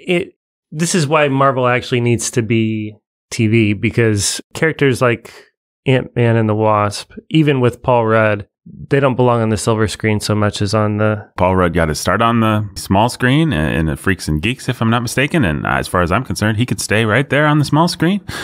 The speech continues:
Speaker 1: Uh, if you took some of the Ant-Man and the Wasp stuff and ideas and conceits and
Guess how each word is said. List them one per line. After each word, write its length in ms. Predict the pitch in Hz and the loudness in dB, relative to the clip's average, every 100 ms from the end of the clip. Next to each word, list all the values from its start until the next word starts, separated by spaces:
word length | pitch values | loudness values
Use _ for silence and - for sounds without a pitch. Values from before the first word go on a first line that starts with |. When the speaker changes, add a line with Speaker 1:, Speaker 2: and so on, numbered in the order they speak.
| - - - - - - | -12 -12 -10 -10 -10 -8
Speaker 1:
Uh, 240 | - 165 156 - - | -2 0 -2 -6 -6
if 180 | 185 180 | -2 0
you 180 | 170 160 | 0 0
took 420 | - 202 165 - - - - _ _ _ _ _ 135 | 0 -2 -2 -6 -14 -20 -20 _ _ _ _ _ -6
some 220 | - 156 | -2 2
of 80 | 135 | 2
the 120 | 131 | 2
Ant-Man 260 | 135 131 123 | 2 2 2
and 100 | 117 | 2
the 80 | |
Wasp 460 | 113 113 113 - - | 2 2 2 0 -4
stuff 840 | - - - 123 110 - - - - - _ _ | -2 -2 0 2 2 -2 -12 -16 -18 -20 _ _
and 140 | 127 120 | 0 2
ideas 460 | 110 104 110 104 | 2 2 4 4
and 100 | 107 | 0
conceits 720 | 98 98 - 117 104 107 - | -2 -4 0 0 -2 -2 -6
and 600 | - 120 110 104 104 - | -4 -4 -4 -6 -10 -14